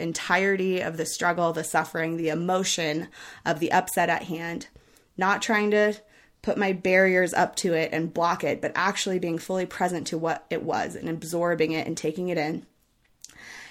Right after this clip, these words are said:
And then declaring that I am the creator of this and I'm choosing to take my power back from it now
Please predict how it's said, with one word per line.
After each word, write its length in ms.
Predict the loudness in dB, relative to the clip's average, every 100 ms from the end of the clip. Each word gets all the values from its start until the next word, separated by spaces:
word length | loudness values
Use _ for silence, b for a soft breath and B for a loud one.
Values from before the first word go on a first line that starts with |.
| B
And 200 | 2 6
then 180 | 6 6
declaring 840 | 4 2 2 6 8 8 4 2 2
that 460 | 4 4 2 -2 -10 -12 -20 _ _ _ 2
I 180 | 6 8
am 120 | 8
the 80 | 6
creator 440 | 6 6 6 8 6
of 160 | 4
this 540 | 0 -2 -2 -6 -10 -14 _ _ -2
and 80 |
I'm 100 | -2 0
choosing 460 | -2 0 0 0
to 160 | -2 -2
take 220 | -2 0
my 140 | 0 0
power 260 | 0 2
back 220 | 0 -2
from 180 | -2 -4
it 100 | -4
now 580 | 0 2 4 2 -2